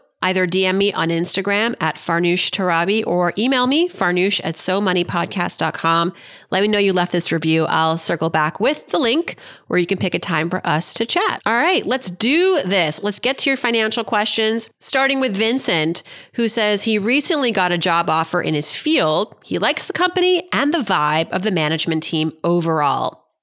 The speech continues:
But, but they came in with a lowball starting salary offer and expensive medical benefits. I have been interviewing for competing companies where their starting salary is ten thousand dollars more.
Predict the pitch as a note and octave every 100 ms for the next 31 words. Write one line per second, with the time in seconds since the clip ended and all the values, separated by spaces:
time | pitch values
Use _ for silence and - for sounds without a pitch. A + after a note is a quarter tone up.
0 | - - C#3+ - - - - - - E3+
1 | A#3 - A#3+ - C#4+ E4+ E4 C#4 G3 E3+
2 | G3+ C#4 C4 A3+ A#3+ - G3 F#3+ F#3 -
3 | E3 E3 E3 D#3 D#3 E3 E3 D#3 - -
4 | - _ G#3 A3 A#3+ A3+ - F#3 F3+ F3+
5 | E3 D3+ D#3 D#3 D3 C#3+ D3+ D3 - -
6 | - G3+ G3 F3 F#3 G3+ A3+ G3+ G3 G3
7 | - D#3+ F#3 F3 - E4+ D#4 - D#3+ -
8 | D#3+ D#3+ - E3+ E3+ F#3+ C4 C#4+ F#3 -
9 | - - - E3+ E3 F3 D#3+ D#3+ E3 F#3
10 | - C4 D4+ D#4 D#3 D#3 E3 D#3 D#3 E3
11 | F3+ - G#3+ C4+ D#3 C#3 E3+ -